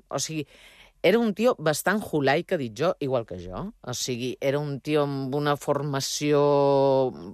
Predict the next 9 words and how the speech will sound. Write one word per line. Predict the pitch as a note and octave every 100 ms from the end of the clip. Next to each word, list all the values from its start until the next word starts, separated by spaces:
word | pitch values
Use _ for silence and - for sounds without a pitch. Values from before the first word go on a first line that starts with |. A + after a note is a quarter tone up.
| - _
poc | D#3 D3
ortodoxa | D3 C#3+ B2+ A#2 C3+ D#3+ - - C#3 F3 G#3+ E3
i, | C3 B2+ A#2+ A#2 A#2 A#2 - - -
i | D3+
amb | E3+ E3
unes | F3 F3+ D#3+
idees | C3+ C3+ C3+ A#2+ B2+
molt | A2+ A2
pròpies | - E3 - C3+ B2+ F3